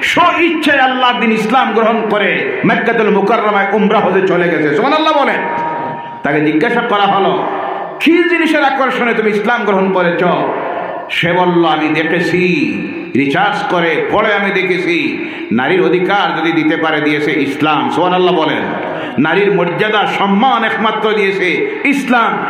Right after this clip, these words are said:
নারীর নিরাপত্তার গ্যারান্টি দিয়েছে ইসলাম। এতদিন আমার, আমি যে পথে ছিলাম, তারা ভুল ব্যাখ্যা দিয়া নারীকে পণ-, নারীর স্বাধীনতার নামে বেহায়া বানাইয়া নারীকে উলঙ্গ করে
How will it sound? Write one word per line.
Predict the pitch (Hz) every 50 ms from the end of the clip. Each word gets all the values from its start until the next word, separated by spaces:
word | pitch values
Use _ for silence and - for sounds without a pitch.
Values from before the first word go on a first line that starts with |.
| - -
নারীর | - 208 247 262 269 262 247 226
নিরাপত্তার | 220 214 220 262 320 330 339 294 294 - - - 269 262 226
গ্যারান্টি | 190 - 254 311 311 302 247 262 269
দিয়েছে | 233 233 226 226 220 220 226 220 220
ইসলাম। | 185 - - - 202 202 196 180 170 160 151 - - - - -
এতদিন | 165 180 196 220 220 220 226 214 208 202 196
আমার, | 180 196 196 196 196 -
আমি | 233 294 - 196 190 180 160 - - - - - -
যে | 120 175 208
পথে | 202 226 226 226 208 -
ছিলাম, | 214 220 233 226 226 226 214 202 - 180 - - - - - -
তারা | - 208 214 214
ভুল | 208 208 156 180 240 277 311 311 320 320 302
ব্যাখ্যা | 285 285 277 277 277 - - 269 269
দিয়া | 254 247 233 208 165 135 - - - - - - 120
নারীকে | 143 180 208 - 277 - - 254 247 247 240 - -
পণ-, | 277 311 320 311 302
নারীর | 302 285 285 285 277 254
স্বাধীনতার | - - - 277 339 359 349 339 330 320 311 311 302
নামে | 294 269 262 240 220 185 139 - - - - - - - - - - - -
বেহায়া | 120 135 151 311 320 311 311 320 311 302 294
বানাইয়া | 294 285 277 269 262 254 247 220 185 156 - - - - - - - - - - -
নারীকে | 175 214 247 269 - 220 262
উলঙ্গ | 269 294 339 370 359 370 349 349 349 349 349
করে | 320 311 294 269 220 175 143 -